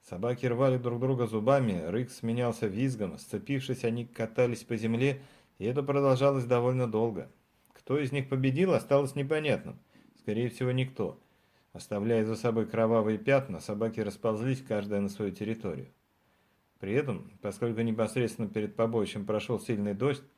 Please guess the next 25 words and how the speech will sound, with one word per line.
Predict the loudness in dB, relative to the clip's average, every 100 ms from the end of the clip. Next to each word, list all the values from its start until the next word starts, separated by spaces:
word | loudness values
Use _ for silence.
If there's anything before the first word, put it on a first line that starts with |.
| _ _ _
катаясь | -8 0 2 2
по | 0 -4
земле, | -2 2 2
они | 2 2
так | -2 -2
уговнюхались | 0 2 4 0 -2 -4 -4
в | -4
грязи, | -4 -4 -6 -10
что | -12 -4
стали | 0 0 0
примерно | -2 0 0 0
одинакового | 0 0 -2 -4 -8 -8
цвета. | -8 -12 -12 -20 _ _ _ _ _ _ _ _ _ _ _ _ _ _ _ _ _ _ _ _ _ _
В | -6
другом | -2 0 0
сне | 0 0 -2
Геннадию | -2 -2 -2 -2 -4
показалось, | 0 2 2 2 -2
что | -2 -2
лунная | 0 0 2
богиня | 0 0 0 0
будто | -2 -2 -2
призвала | 0 2 4 4 2
его | 2
навстречу, | 0 -2 -2 -2 -2 -8